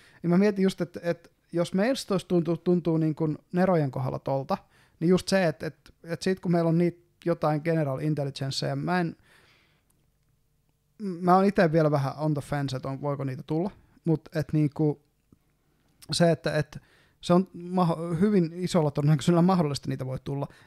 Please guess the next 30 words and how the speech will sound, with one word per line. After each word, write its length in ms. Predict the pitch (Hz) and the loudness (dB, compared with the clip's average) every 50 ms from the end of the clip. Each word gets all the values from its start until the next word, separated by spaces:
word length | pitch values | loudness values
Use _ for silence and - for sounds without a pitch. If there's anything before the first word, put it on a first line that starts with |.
| - | -2
niin 80 | - 165 | 4 4
jos 120 | 180 175 | 4 6
me 60 | 190 180 | 4 4
kaikki 320 | - 254 277 269 - 180 | 4 2 2 0 0 0
tunnetaan 540 | - 190 190 190 170 151 - 147 147 151 160 | 2 4 4 4 4 2 0 0 -2 0 0
alemmuuden 580 | 175 185 190 165 160 156 143 151 143 143 160 143 - - | 2 4 4 4 4 2 2 2 2 2 2 2 0 4
tunnetta 440 | - 220 233 196 - - _ - - - - - - - | 6 6 6 6 4 0 _ -10 -10 -10 -12 -18 -20 -20
<laughs> 180 | - _ _ | -20 _ _
algoritmeja 800 | - 233 202 190 160 180 165 170 170 - - - 160 143 156 170 | 4 4 4 6 4 4 4 4 2 0 0 -2 0 4 4 4
kohtaan, 680 | 156 - - 202 190 - - - _ - 160 - - 147 | 2 2 2 2 2 2 2 -4 _ -4 -4 -4 -4 -6
niin 100 | 151 160 | -4 -4
mä 100 | 180 190 | -4 -4
en 80 | 190 | -4
tiedä, 220 | - 220 208 196 180 | -2 0 0 0 0
onko 140 | 170 180 - | -2 -4 -8
se, 160 | - 175 - _ _ - - _ _ _ _ _ _ | -12 -14 -14 _ _ -20 -20 _ _ _ _ _ _
mi-, 140 | - 196 214 208 | -14 -14 -10 -8
mitä 240 | 202 226 214 294 233 | -8 -6 -4 -4 -4
se 100 | 180 190 | -4 -4
tekee 320 | 170 170 - - 185 185 | -6 -6 -6 -4 -4 -4
se 160 | 185 220 208 | -4 -4 -6
sit 240 | 185 - 156 131 - | -6 -8 -10 -12 -12
ihmispsykologialle 1000 | 131 139 131 135 139 - - - 143 131 135 - - - - - - - - - - _ | -14 -14 -12 -12 -14 -16 -16 -16 -16 -14 -14 -14 -14 -14 -16 -16 -16 -14 -14 -14 -16 _
tietyllä 300 | - 52 - - - - _ | -16 -16 -16 -18 -20 -20 _
tavalla, 420 | - - - 78 76 78 78 - _ _ _ _ _ _ _ _ _ _ _ - | -18 -14 -14 -14 -14 -14 -16 -20 _ _ _ _ _ _ _ _ _ _ _ -6
vai 100 | 156 160 | -6 -4
onko 120 | 160 160 | -4 -2
se 220 | - 175 165 - - _ _ _ _ _ _ _ - | -4 -4 -4 -4 -10 _ _ _ _ _ _ _ -4
ehkä 280 | 180 170 156 - 175 | -4 -4 -2 -2 -2
sit 300 | 156 180 170 - - - | -2 -2 -2 -4 -6 -12